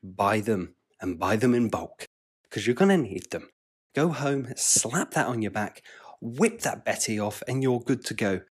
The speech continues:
And if anyone ever says to you, "Do you wax your back?" you can say, "Yes, because it increases drag having hair." Period, answer, walk off, mic drop, scene.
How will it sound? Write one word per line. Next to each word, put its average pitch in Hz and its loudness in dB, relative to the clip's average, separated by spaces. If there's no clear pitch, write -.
And 110 -2
if 117 -2
anyone 143 6
ever 127 0
says 117 2
to - -6
you, 101 -2
"Do 120 -4
you 190 6
wax 214 0
your 190 2
back?" - -4
you 120 0
can 120 0
say, 104 -2
"Yes, 104 0
because - -4
it - -10
increases 160 2
drag 92 -4
having 101 0
hair." 87 -6
Period, 90 0
answer, 92 -2
walk 95 -4
off, 90 -4
mic 95 -2
drop, - -2
scene. 92 0